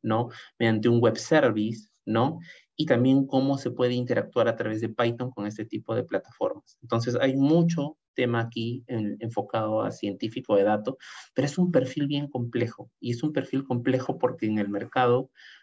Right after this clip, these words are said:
eh, es difícil encontrar una persona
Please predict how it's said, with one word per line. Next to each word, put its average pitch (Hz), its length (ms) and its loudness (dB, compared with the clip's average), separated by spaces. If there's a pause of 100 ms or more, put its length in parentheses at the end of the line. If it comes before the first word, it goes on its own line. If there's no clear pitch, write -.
(200)
eh, 107 720 2
es 135 240 -2
difícil 123 920 -4
encontrar 110 520 0
una 123 280 -2
persona 110 760 -2